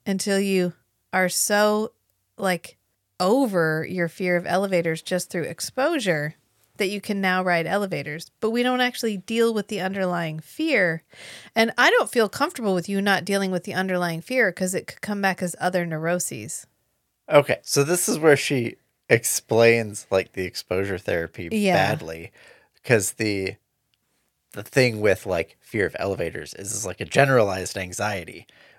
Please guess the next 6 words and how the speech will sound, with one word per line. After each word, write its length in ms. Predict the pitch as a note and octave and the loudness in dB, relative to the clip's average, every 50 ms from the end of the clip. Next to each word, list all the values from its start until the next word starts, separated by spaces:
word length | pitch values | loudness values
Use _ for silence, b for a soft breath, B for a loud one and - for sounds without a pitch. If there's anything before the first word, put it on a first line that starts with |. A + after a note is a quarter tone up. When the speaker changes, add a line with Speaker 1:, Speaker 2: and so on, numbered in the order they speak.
| b - | b -2
Speaker 2:
which 280 | - A#2 G#2 - - - | 0 0 2 2 -2 -6
is 520 | - A#2+ A2+ G#2 F#2+ F2+ F2+ - - - - _ _ _ _ _ _ _ - | -4 -4 -4 -2 -2 -4 -4 -4 -6 -8 -10 _ _ _ _ _ _ _ -4
physiologically 800 | - - E3+ D#3+ D3 D#3 C#3+ B2 B2 B2 B2+ B2 B2+ A#2+ - - F#2+ | 0 2 2 4 4 4 4 6 6 6 6 4 2 -2 -4 -4 -4
similar 540 | - - - - A2+ A#2+ B2+ B2+ C3 C3+ B2 | -2 -2 -2 -2 -2 -2 0 0 0 0 0
to 100 | A2+ F2+ | -2 -4
fear, 520 | - - B2 B2+ C#3 D#3+ F3+ G3+ A#3 - | -6 -6 -4 -2 -2 0 -2 -2 -4 -8